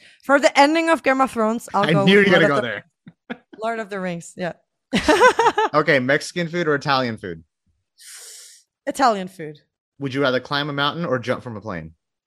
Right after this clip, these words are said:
Speaker 1: Climb a mountain. <laughs>
Speaker 2: Okay. Oh, I've jumped from a plane before. I would, I would do that again.
Speaker 1: <gasps>
Speaker 2: Actually, I've,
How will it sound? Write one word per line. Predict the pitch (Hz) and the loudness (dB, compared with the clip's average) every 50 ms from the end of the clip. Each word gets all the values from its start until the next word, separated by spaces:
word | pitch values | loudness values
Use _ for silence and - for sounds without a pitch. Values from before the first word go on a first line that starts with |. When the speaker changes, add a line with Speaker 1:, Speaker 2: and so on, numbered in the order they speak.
| _ _ _ _ _ _ _ _ _ _ _ _ _ _ _ | _ _ _ _ _ _ _ _ _ _ _ _ _ _ _
Speaker 1:
Climb | 202 208 202 196 185 | -8 -6 -6 -6 -6
a | 170 | -6
mountain. | 170 160 160 151 139 143 147 - _ | -6 -8 -8 -8 -10 -12 -16 -12 _
<laughs> | - | 0
Speaker 2:
Okay. | 190 165 262 339 381 - 302 - - 220 - - _ - | 0 2 2 0 -2 -2 -4 -6 -6 -8 -10 -12 _ -12
Oh, | 90 90 87 - | -10 -10 -8 -2
I've | - 147 156 139 | 0 0 0 2
jumped | 127 170 165 143 - | 2 2 2 2 0
from | 156 131 | -4 -6
a | 117 | -6
plane | 113 120 120 107 101 | -4 -4 -4 -4 -4
before. | 95 87 104 95 85 82 82 92 90 | -6 -6 -4 -4 -4 -4 -4 -8 -8
I | 92 95 | -6 -4
would, | 95 98 87 - - | -4 -4 -6 -6 -4
I | 107 | -2
would | 107 104 98 | -2 -2 -2
do | 104 95 | -2 0
that | 92 90 | 0 0
again. | 87 85 85 82 80 82 - _ _ _ | 0 0 -2 -4 -6 -8 -12 _ _ _
Speaker 1:
<gasps> | _ _ - | _ _ -6
Speaker 2:
Actually, | 330 311 311 - - - 156 156 | -4 -2 0 0 0 2 2 2
I've, | - 151 147 151 147 - | 2 2 2 0 0 0